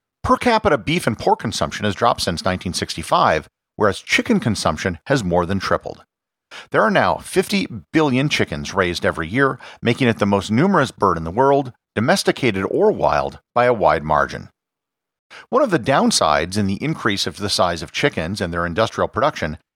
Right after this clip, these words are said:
is that they've lost much of their flavor, which made them a delicacy in the first place. And this is true for both meat and eggs. Recently, there's been a revival in heritage breeds of chicken, which haven't been crossbred for size or growth.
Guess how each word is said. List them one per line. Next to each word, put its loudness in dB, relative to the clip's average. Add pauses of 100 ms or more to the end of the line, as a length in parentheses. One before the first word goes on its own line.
(120)
is -16
that 0
they've 0
lost 0
much 0
of -2
their -2
flavor, 0
which -2
made -2
them 2
a 2
delicacy -2
in -6
the -6
first -2
place. -6 (420)
And -4
this -2
is -4
true 0
for -2
both 0
meat -8
and -4
eggs. -4 (840)
Recently, 2
there's 2
been 2
a 4
revival 2
in 0
heritage 0
breeds -2
of -4
chicken, -2 (120)
which -6
haven't 0
been -4
crossbred 0
for -4
size -2
or 0
growth. -2